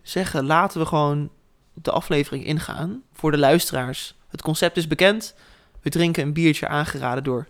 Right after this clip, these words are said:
een van jullie als luisteraars. Eén van ons neemt een biertje mee. En er is een thema.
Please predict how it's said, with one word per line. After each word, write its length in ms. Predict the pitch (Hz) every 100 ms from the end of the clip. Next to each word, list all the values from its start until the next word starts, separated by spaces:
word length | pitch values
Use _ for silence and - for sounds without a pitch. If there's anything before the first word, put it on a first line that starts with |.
| _
een 180 | 135 135
van 120 | 139
jullie 220 | 147 117
als 140 | - -
luisteraars. 680 | 175 - 170 156 165 - _ - - _ -
Eén 200 | 202 196
van 140 | 165
ons 200 | 185 202
neemt 200 | 185 175
een 80 | 160
biertje 300 | 156 151 151
mee. 280 | 143 139 147 _ _ _
En 260 | - 156 156
er 160 | - 135
is 100 | 151
een 120 | 143
thema. 480 | 139 113 117 170